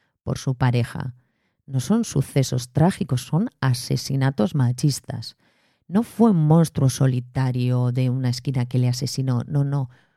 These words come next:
Fue su pareja, el padre de sus hijos. Y esto merece ser contado de esta manera porque lo que no se nombra no existe. Y junto con esta noticia, de repente me choca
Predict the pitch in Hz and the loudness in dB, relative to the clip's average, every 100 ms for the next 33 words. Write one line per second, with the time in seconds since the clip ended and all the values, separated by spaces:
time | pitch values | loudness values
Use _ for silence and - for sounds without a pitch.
0 | _ - 135 - 208 139 127 151 - 135 | _ -6 -4 -4 0 2 2 0 0 -2
1 | 123 - 131 160 208 196 - 139 - 156 | -2 -2 0 2 2 0 -2 -6 -2 -2
2 | - - - - - _ _ _ _ _ | 0 -4 -8 -12 -20 _ _ _ _ _
3 | - 143 185 - - 160 226 269 _ - | -4 0 0 -2 -2 0 0 -6 _ -18
4 | 143 135 131 170 - 165 160 - 135 143 | -6 0 2 2 2 0 0 0 0 2
5 | 143 135 - 131 131 127 147 156 135 131 | 4 2 0 -2 0 0 0 -2 -2 0
6 | 135 123 123 131 139 214 - 165 160 160 | 2 2 0 -2 0 -2 -2 0 2 0
7 | 156 160 143 139 135 123 120 - 131 123 | -2 -4 -8 -4 0 0 0 -4 -10 -10
8 | - - 123 _ _ _ _ _ _ _ | -10 -18 -20 _ _ _ _ _ _ _
9 | _ _ _ _ _ _ _ _ _ _ | _ _ _ _ _ _ _ _ _ _
10 | _ _ _ 160 151 - 151 135 131 175 | _ _ _ 2 2 4 0 2 2 2
11 | 160 - 202 185 220 208 - 165 165 196 | 0 -2 -2 -2 -2 -4 -2 0 2 -2
12 | 254 _ _ - 135 123 120 123 160 165 | -8 _ _ -6 0 2 2 4 2 2
13 | 160 165 202 - 139 127 120 123 170 156 | 2 0 0 -4 -8 -6 -6 -2 0 0
14 | - 147 185 202 | 2 -2 -2 -8